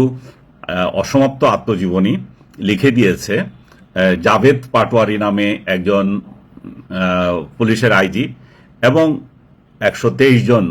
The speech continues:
উনি সহ একশো তেইশ জন লোক এটাতে অবদান রেখেছে এবং সেই জন্য শেখ হাসিনা থেকে গাড়ি, বাড়ি, আহ, প্লট তারা বাগিয়ে নিয়েছে এবং সরকারের কত কোটি টাকা গরচা গিয়েছে এখানে। কিন্তু পুরো রিপোর্টটাই ছিল একটা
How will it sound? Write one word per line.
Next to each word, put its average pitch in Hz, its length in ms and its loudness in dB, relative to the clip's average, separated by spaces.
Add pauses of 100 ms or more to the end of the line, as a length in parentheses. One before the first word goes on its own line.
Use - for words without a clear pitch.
উনি 117 120 0
সহ 120 200 0 (160)
একশো 113 160 -6
তেইশ 104 280 -2
জন 101 140 -2 (100)
লোক 143 120 -2 (540)
এটাতে 101 280 0 (760)
অবদান 107 400 4
রেখেছে 127 320 -4
এবং 120 140 0
সেই 147 180 -2
জন্য 143 200 0
শেখ 123 180 -4
হাসিনা 110 320 -2
থেকে 104 240 -2 (540)
গাড়ি, 101 260 2
বাড়ি, 98 300 2 (100)
আহ, 90 640 -6 (380)
প্লট 107 320 2 (520)
তারা 101 220 0 (320)
বাগিয়ে 95 300 -2
নিয়েছে 85 300 -6
এবং 95 200 -4
সরকারের 143 520 0 (100)
কত 123 160 -2 (140)
কোটি 120 260 -4
টাকা 113 180 -2
গরচা 95 400 -2
গিয়েছে 87 320 -4
এখানে। 78 220 -10 (680)
কিন্তু 135 240 -2
পুরো 165 200 6 (120)
রিপোর্টটাই 185 440 2 (100)
ছিল 156 200 -4
একটা 123 340 2